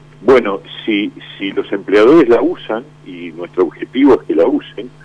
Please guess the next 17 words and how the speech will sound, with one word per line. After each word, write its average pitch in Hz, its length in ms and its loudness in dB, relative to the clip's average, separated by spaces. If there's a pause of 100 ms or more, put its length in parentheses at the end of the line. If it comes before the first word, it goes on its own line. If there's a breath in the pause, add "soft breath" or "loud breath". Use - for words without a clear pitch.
(460 loud breath)
eh, 92 280 2
vamos 117 320 0
a 123 60 4
disponer 110 520 0
de 92 140 0
dieciséis 98 540 -4
millones 117 360 0
de 110 140 2
dólares 107 400 2 (160)
por 101 200 2
año 101 400 -6 (600)
para 85 400 -2
este 95 320 -4
progra-, 113 400 0
para 92 140 -2
estos - 180 -6
programas, 113 540 0